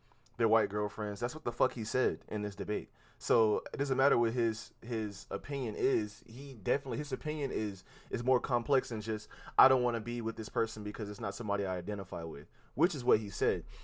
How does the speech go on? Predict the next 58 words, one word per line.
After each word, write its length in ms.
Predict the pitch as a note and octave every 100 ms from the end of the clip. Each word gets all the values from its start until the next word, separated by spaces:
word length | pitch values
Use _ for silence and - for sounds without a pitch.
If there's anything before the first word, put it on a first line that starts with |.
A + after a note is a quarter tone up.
| -
'Cause 120 | - B2+
he 80 |
said 160 | D#3 E3
that 100 | C#3
if 120 | A#2+
he 100 | B2+ E3+
has 220 | E3+ D#3
n-, 140 | C#3+ -
if 300 | A2+ G#2+ D#3+
he 100 | D#3+
has 260 | E3 D3
a 60 | B2+
black 320 | A2 B2+ C3+
kid 240 | - C3+ G#2+
or 60 |
if 80 | A2
he 60 | C3
gets 160 | C3+
with 100 | -
a 40 | G2
black 260 | A2 A2+
girl 300 | G#2 G#2 F#2+ - - _
and 60 | A#2+
has 140 | A2+
a 60 | G2+
mixed 280 | A2+ - -
kid, 260 | B2 G#2
has 180 | E2 G#2+
a 60 | G#2
black 260 | A2+ A#2+
kid, 260 | - G#2 F#2
he 60 | G#2+
didn't 120 | A#2+
even 80 | G#2
say 160 | G2+ F#2
mixed. 340 | F2+ - - _ -
If 100 | -
he 80 | A2
has 140 | B2+ A2
a 40 |
black 260 | G2 B2 -
kid, 340 | D3+ B2+ G#2+ - - - _ _ _ _ _ _
he 100 | C3
says 160 | C#3 C3
that 200 | A#2+ F2+
he, 260 | B2+ C3+ B2
he 200 | A2+ B2
feels 220 | C3 B2
like 100 | A2+
he 80 | A#2+
wouldn't 200 | A2 A2
be 120 | G#2+
able 140 | G2+ G2
to 40 |
identify 560 | D2 F#2 G#2 G2+ G#2+ F#2+
with 140 | F#2
his 120 | F#2+
child. 400 | - B2 F#2 D2+